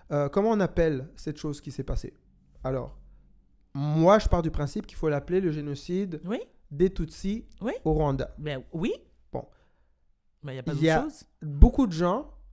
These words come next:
Speaker 1: qui estiment que ça doit être appelé le génode rwandais parce qu'il n'y a, on a,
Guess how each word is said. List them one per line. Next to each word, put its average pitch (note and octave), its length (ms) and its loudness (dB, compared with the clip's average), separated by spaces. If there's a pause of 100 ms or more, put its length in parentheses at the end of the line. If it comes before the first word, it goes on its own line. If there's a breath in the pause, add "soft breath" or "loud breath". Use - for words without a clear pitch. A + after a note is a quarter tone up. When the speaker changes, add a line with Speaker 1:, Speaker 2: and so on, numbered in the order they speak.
(280)
Speaker 1:
qui E3+ 720 -4
estiment G#3+ 440 -2
que F#3+ 160 -6
ça D#3+ 200 -4
doit D#3+ 240 -2
être D#3 160 -6
appelé F#3+ 300 -4
le E3 100 -6
génode D3+ 260 -10 (220)
rwandais D3 340 -4
parce - 400 -6
qu'il A3 300 0
n'y F#3+ 80 -2
a, F3+ 80 -4 (400 soft breath)
on F#3 100 -2
a, G3 100 2